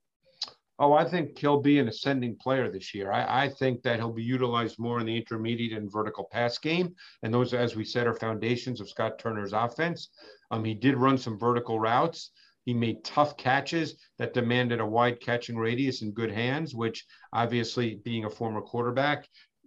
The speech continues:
that was pretty impressive. Um, I think he'll be more and more a part of this offense. I know he had over seventy catches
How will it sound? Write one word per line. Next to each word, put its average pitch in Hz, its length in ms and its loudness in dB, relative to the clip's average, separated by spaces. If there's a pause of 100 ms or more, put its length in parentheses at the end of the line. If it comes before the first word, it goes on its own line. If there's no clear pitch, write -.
(280)
that 117 140 -2
was 107 140 -2
pretty 117 260 0
impressive. 123 600 0 (400)
Um, 113 320 0 (380)
I 151 180 4
think 160 240 0
he'll 123 140 4
be 117 140 0
more 131 440 2
and 117 120 0
more 127 360 2
a 117 60 -6 (180)
part 123 240 2
of 98 100 -10
this 104 200 -12
offense. 120 300 -4
I 101 80 -6
know 127 160 2
he 139 80 2
had 123 140 2
over 123 180 0
seventy 113 340 -4
catches 123 580 -2